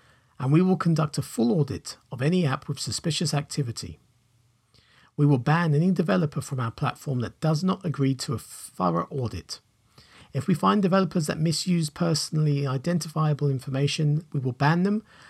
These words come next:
and tell everyone affected by those apps. That includes people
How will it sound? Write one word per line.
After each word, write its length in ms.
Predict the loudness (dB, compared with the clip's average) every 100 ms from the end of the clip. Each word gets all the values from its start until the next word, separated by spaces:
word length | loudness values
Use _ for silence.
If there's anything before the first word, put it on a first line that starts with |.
| -10
and 120 | -4
tell 160 | 0 0
everyone 280 | 2 2
affected 460 | 0 0 -2 -2 0
by 200 | 0 0
those 200 | -2 -2
apps. 420 | -4 -8 -10 -12 -14 _ _
That 220 | -10 -8
includes 400 | -8 0 0 0
people 500 | 0 -2 0 -4 -6